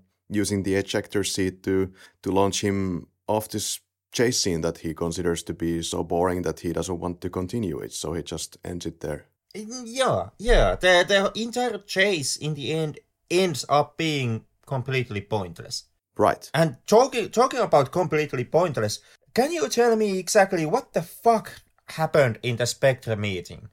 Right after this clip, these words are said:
Speaker 2: Because I've never been able to piece it together.
Speaker 1: Uh, okay.
Speaker 2: Why does Dave Bautista all of a sudden walk into a room and gouge a man's fucking eyes out?
Speaker 1: Yeah.
Speaker 2: I-, is it, is it like,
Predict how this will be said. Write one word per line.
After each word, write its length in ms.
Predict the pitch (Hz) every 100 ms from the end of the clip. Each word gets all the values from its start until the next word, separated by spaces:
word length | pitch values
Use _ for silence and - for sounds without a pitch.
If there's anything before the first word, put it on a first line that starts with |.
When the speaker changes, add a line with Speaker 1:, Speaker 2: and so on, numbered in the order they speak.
| _
Speaker 2:
Because 220 | _ 160 -
I've 240 | 202 220
never 400 | 208 208 220 214
been 260 | 170 180 165
able 380 | 165 170 156 147
to 100 | 131
piece 320 | - 151 131
it 140 | 131
together. 600 | - 120 113 98 87 107 - _ _
Speaker 1:
Uh, 260 | 92 90 87 98
okay. 260 | - 85 73
Speaker 2:
Why 320 | 180 226 240
does 420 | 208 196 190 - -
Dave 360 | 135 180 175 -
Bautista 680 | 160 143 - 151 135 - 120 -
all 220 | 147 151
of 80 | 139
a 60 |
sudden 440 | 123 139 131 123 123
walk 240 | 131 120
into 300 | 123 113 120
a 100 | 104
room 500 | 110 120 107 95 90 _ _ _
and 220 | 120 123
gouge 320 | 127 131 131 123
a 60 |
man's 340 | 117 117 113 104
fucking 420 | - 113 120 110
eyes 340 | 104 98 87 -
out? 280 | - - - _ _ - - _ _
Speaker 1:
Yeah. 480 | - 85 80 65 - -
Speaker 2:
I-, 60 |
is 260 | 160 - 180
it, 140 | 214 _
is 160 | 175 240
it 120 | 226
like, 340 | 226 220 214